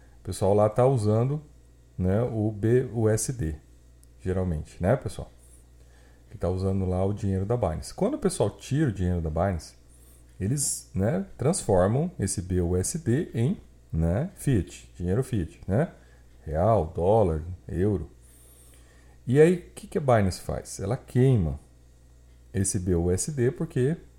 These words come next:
não tem mais sentido ele existir, né? Quando entra dinheiro na Binance,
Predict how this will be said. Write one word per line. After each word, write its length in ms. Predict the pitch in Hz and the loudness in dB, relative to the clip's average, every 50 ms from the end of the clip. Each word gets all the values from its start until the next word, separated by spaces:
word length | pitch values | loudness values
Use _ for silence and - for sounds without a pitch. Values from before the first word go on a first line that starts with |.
| - - | -20 -12
não 220 | - 101 87 92 107 | -6 -2 -2 -2 -2
tem 160 | - - 95 | -2 -4 -4
mais 160 | 90 95 101 | -2 -4 -4
sentido 420 | - - 147 135 - 104 95 90 92 | -6 -6 -8 -8 -6 -6 -4 -4 -2
ele 100 | 92 98 | -2 -2
existir, 460 | 101 127 160 - - - 80 78 - - - - - - - - - | -2 -4 -6 -6 -6 -8 -8 -8 -10 -18 -20 -20 -20 -20 -20 -14 -8
né? 300 | - 71 78 87 127 160 - - - - - - - - - - - - - - - - | -6 -4 -4 -4 -4 -6 -10 -16 -20 -20 -20 -20 -20 -20 -20 -20 -20 -20 -20 -20 -12 -2
Quando 320 | - 190 254 277 233 156 | -2 0 0 2 2 2
entra 260 | 156 196 226 - 123 | 2 2 2 0 -2
dinheiro 360 | 104 92 95 92 90 85 85 82 | -2 0 0 0 0 0 0 -2
na 80 | 82 | -2
Binance, 600 | 80 87 113 123 107 87 82 - - - - - | 0 2 2 2 2 2 -2 -4 -8 -12 -14 -16